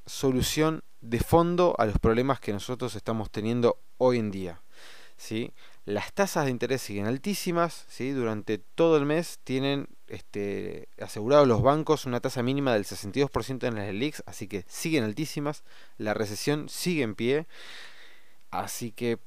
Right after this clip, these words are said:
hay algunos que dicen que la recesión estaría empezando a cesar. Bueno, yo todavía no lo veo y hasta que no me lo muestren en números no lo voy a creer.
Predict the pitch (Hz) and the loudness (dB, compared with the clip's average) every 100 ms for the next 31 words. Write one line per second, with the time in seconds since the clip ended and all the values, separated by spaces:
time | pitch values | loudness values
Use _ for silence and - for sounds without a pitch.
0 | - - - - - - 135 - 135 127 | -14 -14 -14 -14 -14 -14 -12 -6 -2 0
1 | 156 143 120 139 - 117 - 107 101 - | 2 0 0 -2 -2 -4 -4 -4 -4 -4
2 | 104 101 104 104 147 143 104 104 110 139 | -4 -4 -4 -4 -2 -2 -4 -4 0 0
3 | 113 - - - 135 147 139 - 98 - | 0 -2 -2 0 -2 4 4 4 -4 -8
4 | 113 165 156 - 92 - - - 131 120 | -6 -2 -2 -2 -6 -8 -10 -8 0 2
5 | 143 143 139 147 147 147 147 - 104 98 | 4 4 4 4 4 2 0 -4 -6 -4
6 | 104 - 101 135 147 123 120 131 123 117 | -6 -6 -6 -4 -2 -2 -2 -2 -4 -6
7 | 110 113 135 151 151 - - 117 110 123 | -4 -2 -2 2 0 0 -12 -8 -2 0
8 | 123 131 151 175 190 | 2 2 2 2 2